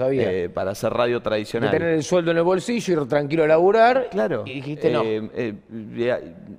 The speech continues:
Speaker 2: y hacer algo que, bueno, eso, ir tres horas al programa nada más. De hecho, la había llamado a Nati, ya tuvimos una reunión con un director, eh, yo quería hacer radio con Nati. Em,
Speaker 1: Me había contado Natalia, ahí me acu-, me acabo de
Speaker 2: Claro.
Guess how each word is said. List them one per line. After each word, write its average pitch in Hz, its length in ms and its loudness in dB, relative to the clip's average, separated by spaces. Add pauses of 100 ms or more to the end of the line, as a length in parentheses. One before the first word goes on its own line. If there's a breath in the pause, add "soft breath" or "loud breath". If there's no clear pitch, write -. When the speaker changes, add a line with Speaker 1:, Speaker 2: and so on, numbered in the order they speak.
(100)
Speaker 2:
y 110 120 -4
hacer 160 320 -4
algo 196 280 2
que, 135 220 -2
bueno, 180 240 -6
eso, 123 380 -4
ir 170 320 -2
tres 156 300 -2
horas 175 180 0
al 147 80 -2
programa 190 400 -2
nada 165 180 -2
más. 214 200 -2
De 151 60 -2
hecho, 180 200 -4
la 123 100 0
había 160 140 -2
llamado 151 320 -4
a - 20 -6
Nati, 165 260 -4
ya 180 160 -2
tuvimos 147 200 -6
una 139 80 -2
reunión 127 200 -4
con 131 120 -4
un 139 120 -4
director, 131 600 -2 (360 loud breath)
eh, 101 280 0
yo 139 140 -4
quería 131 160 -2
hacer 120 160 -6
radio 135 240 0
con 120 140 -4
Nati. 160 460 -2 (500 soft breath)
Em, 110 480 -2
Speaker 1:
Me 143 60 0
había 185 160 2
contado 175 240 2
Natalia, 127 280 0
ahí 139 60 -2
me 147 60 0
acu-, 135 220 0
me 147 100 0
acabo 160 180 2
de 160 100 2
Speaker 2:
Claro. 139 60 0